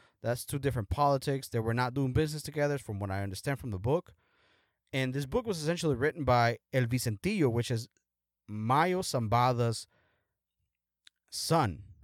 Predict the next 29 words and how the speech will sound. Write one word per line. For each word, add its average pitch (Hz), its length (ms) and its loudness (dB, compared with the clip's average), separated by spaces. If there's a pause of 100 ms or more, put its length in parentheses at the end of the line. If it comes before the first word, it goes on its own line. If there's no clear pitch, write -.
(260)
first 175 520 2 (500)
son. 104 500 -2 (500)
You 117 100 -4
know, 120 320 -2
in 113 280 -2
Mexico, 156 300 -2
that's 170 180 -4
a 127 60 -4
big 127 300 -6
thing. 175 260 -6
Like, 110 180 -6 (280)
"Oh, 143 160 -2
that's 123 180 -4
my 131 120 -4
first 131 280 -4
son." 123 240 -8
You 98 80 -12
know, 113 140 -12
that's 113 320 -12 (340)
the, 107 140 -10 (500)
the - 160 -14
heir 135 160 2
to 113 80 -6
the 107 140 -6
throne. 107 440 -2 (680)
And 120 160 -8
in 120 140 -6
this 127 140 -4
case 147 520 2